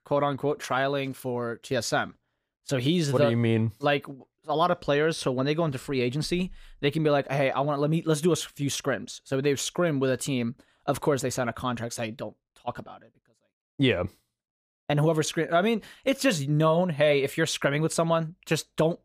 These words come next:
Speaker 1: talk about it, because you can have a setting in, in your thing, like, do-, doesn't show your customs. You don't, you
Speaker 2: Mm-hmm.
Speaker 1: c-, you don't have to show your custom settings or your custom matches, so you're fine with that. But then, in,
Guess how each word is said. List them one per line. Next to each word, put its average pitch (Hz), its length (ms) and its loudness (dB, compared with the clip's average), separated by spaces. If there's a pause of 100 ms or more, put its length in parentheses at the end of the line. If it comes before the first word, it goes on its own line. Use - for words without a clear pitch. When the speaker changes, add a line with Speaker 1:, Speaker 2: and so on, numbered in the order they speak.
(240)
Speaker 1:
talk 135 260 -2
about 156 260 4
it, 170 160 -2 (380)
because 156 220 0
you 165 80 -2
can 190 80 4
have 156 80 2
a 131 40 2
setting 147 300 2
in, 131 180 -2 (220)
in 135 220 0
your 127 80 0
thing, 151 320 -2
like, 131 260 -2
do-, 147 300 4
doesn't 147 240 2
show 139 160 0
your 127 100 0
customs. - 560 -6 (160)
You 143 120 6
don't, 113 160 4
you 110 80 4
Speaker 2:
Mm-hmm. - 20 -8 (100)
Speaker 1:
c-, 160 60 -4
you 170 80 2
don't 175 60 2
have 165 100 -2
to 151 60 -4
show 156 120 -2
your 135 140 2
custom 127 320 -6
settings 110 420 -6 (220)
or 131 200 0
your 127 220 0
custom 120 460 -2
matches, 120 420 -6
so 110 320 -18 (420)
you're 123 120 -4
fine 143 240 -2
with 110 100 -2
that. 104 240 -6 (720)
But 147 240 2
then, 156 380 2
in, 135 420 -4